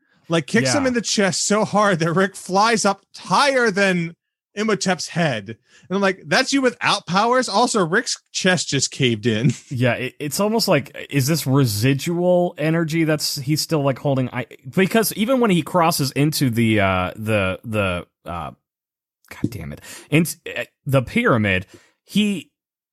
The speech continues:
Speaker 2: can still move objects with his mind and his ha-, like, his,
Speaker 1: A
Speaker 2: from
Speaker 1: little
Speaker 2: a
Speaker 1: bit. It,
Speaker 2: distance.
Speaker 1: they, like, can
Speaker 2: A
Speaker 1: shake.
Speaker 2: little bit, but
Speaker 1: Yeah.
Speaker 2: it's like, I don't, I, I, I, yeah, I agree. It, it's a little nitpicky, but I'm also like,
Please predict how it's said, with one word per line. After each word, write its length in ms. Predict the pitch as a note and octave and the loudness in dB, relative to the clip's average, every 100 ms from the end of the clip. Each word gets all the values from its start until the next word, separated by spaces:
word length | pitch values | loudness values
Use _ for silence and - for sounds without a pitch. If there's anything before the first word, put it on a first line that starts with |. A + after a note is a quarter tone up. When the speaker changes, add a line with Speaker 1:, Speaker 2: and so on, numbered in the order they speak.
| - | -8
Speaker 2:
can 160 | G#3+ | -4
still 280 | G3+ - E4 | -2 -2 0
move 340 | B3 G3 C#4 G3 | 2 2 2 2
objects 560 | D#3+ A3 E3+ E3+ C#3+ | 2 0 0 -2 -2
with 160 | C#3+ C#3 | -4 -2
his 200 | C#3+ G#2+ | -2 -4
mind 480 | A2+ D#3 G3+ D#3 B2 | -2 -2 0 0 0
and 100 | A#2 | -2
his 240 | A#2 A2+ | -4 -6
ha-, 140 | - F#3+ | -8 -4
like, 220 | C3+ A2+ | -2 -2
his, 140 | B2 A2+ | -6 -4
Speaker 1:
A 60 | |
Speaker 2:
from 100 | G3 | 0
Speaker 1:
little 200 | A3+ A3+ | 2 2
Speaker 2:
a 20 | D#3+ | 2
Speaker 1:
bit. 160 | B2 | 0
It, 40 | G#2+ | 0
Speaker 2:
distance. 220 | C#3 D#3+ | 0 2
Speaker 1:
they, 100 | D#3+ | 4
like, 160 | D#3+ D3 | 4 4
can 120 | C#3+ | 4
Speaker 2:
A 40 | |
Speaker 1:
shake. 260 | C#3+ C#3 C#3+ | 4 4 4
Speaker 2:
little 320 | D#3 C#3+ A2 | 4 4 2
bit, 380 | F#2 F2+ C#2+ - - | -2 -4 -6 -12 -2
but 140 | C#3 | 2
Speaker 1:
Yeah. 100 | C#3+ | 2
Speaker 2:
it's 140 | D#3+ - | 2 2
like, 320 | E3+ D#3 - _ _ _ _ _ _ | 0 0 -6 _ _ _ _ _ _
I 200 | - - | -12 -6
don't, 220 | D#3 A#2 - | -2 -2 -4
I, 120 | A2+ - | -8 -2
I, 200 | B2+ C3 | 0 0
I, 140 | B2+ B2+ B2+ | 2 2 2
yeah, 220 | A2+ G2+ | 0 0
I 140 | G2 A2 | 2 2
agree. 300 | G2+ G2 F#2 | 2 0 0
It, 180 | F#2+ G#2 | -2 -4
it's 160 | A#2 - | -4 -2
a 40 | |
little 160 | D#3+ F#3+ | 0 2
nitpicky, 380 | D3 B2 C3 A#2+ | 2 2 0 0
but 100 | G#2+ | 2
I'm 100 | A2 | 2
also 220 | G#2+ - | 2 0
like, 300 | G#2 G2 F#2 | -2 -2 -4